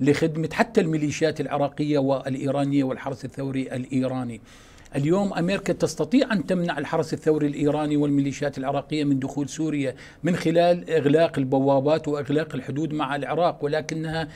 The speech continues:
لم تفعل نهائيا، بل هناك أسلحة وهناك معدات وهناك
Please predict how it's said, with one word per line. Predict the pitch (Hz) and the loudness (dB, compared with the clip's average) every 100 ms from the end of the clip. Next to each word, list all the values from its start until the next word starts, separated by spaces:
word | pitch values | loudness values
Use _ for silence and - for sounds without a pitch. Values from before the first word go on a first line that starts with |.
| - - | -14 4
لم | 156 156 | 6 6
تفعل | 170 - 143 | 0 0 0
نهائيا، | 139 131 139 165 175 180 131 | 4 4 2 -2 -4 -4 4
بل | 170 196 190 - - - | 6 4 -4 -14 -18 -6
هناك | 120 147 156 180 180 - - - | 2 4 4 2 0 -6 -14 -4
أسلحة | 190 - 170 - 165 160 | -4 -2 -4 0 2 2
وهناك | 156 127 143 165 165 147 | 2 2 4 4 2 0
معدات | 127 127 113 170 170 165 | -2 -2 2 4 4 2
وهناك | 151 131 156 165 160 | -2 -2 0 0 -2